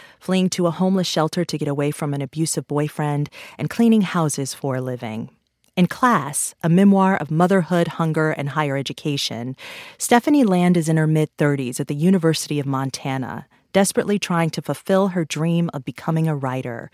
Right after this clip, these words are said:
juggling classes, childcare, rent, the loneliness of it all as a single mother, and a plot twist,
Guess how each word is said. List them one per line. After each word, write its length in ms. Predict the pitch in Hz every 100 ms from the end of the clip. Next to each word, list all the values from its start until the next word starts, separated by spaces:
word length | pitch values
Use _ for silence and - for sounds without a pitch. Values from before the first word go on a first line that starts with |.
| - - - -
juggling 360 | 160 143 131
classes, 800 | - 202 185 185 190 170 170 -
childcare, 800 | - 175 170 170 - 165 156 156 139
rent, 380 | 160 156 - - - _
the 100 | 143
loneliness 680 | 143 160 202 196 147 131 -
of 120 | 127
it 100 | 139
all 260 | 135 135 135
as 120 | 143
a 60 | 147
single 320 | - 151 151
mother, 480 | 147 147 135 131 135 - _ _
and 100 | 165
a 60 | 180
plot 340 | - 247 -
twist, 500 | - 135 - - -